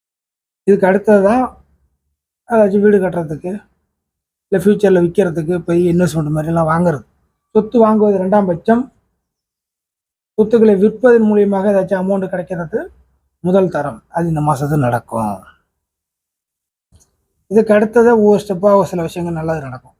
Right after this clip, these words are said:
வாகன அமைப்பு கண்டிப்பாக கிளிக் ஆகும் எல்லாருக்கும். ஒரு கட்டடம், புதிய கட்டிடம், கட்டிடம் சம்பந்தப்பட்ட விஷயங்கள்ல கடகராசி நபர்களுக்கு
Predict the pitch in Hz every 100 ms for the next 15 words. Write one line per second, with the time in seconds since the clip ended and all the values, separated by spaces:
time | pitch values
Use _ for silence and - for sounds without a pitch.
0 | _ _ _ _ _ _ _ _ _ _
1 | - 214 214 190 185 180 196 220 - _
2 | 165 175 165 170 160 175 143 131 131 135
3 | 127 127 117 123 - _ _ _ _ _
4 | _ _ _ - 202 208 208 208 254 170
5 | - 247 269 285 247 208 208 196 165 117
6 | _ _ _ _ _ _ _ _ _ _
7 | _ _ _ _ _ _ _ - 202 208
8 | 277 269 240 202 202 190 185 180 170 -
9 | 170 160 160 196 233 _ _ _ _ _
10 | _ _ _ 160 185 185 170 170 156 151
11 | 147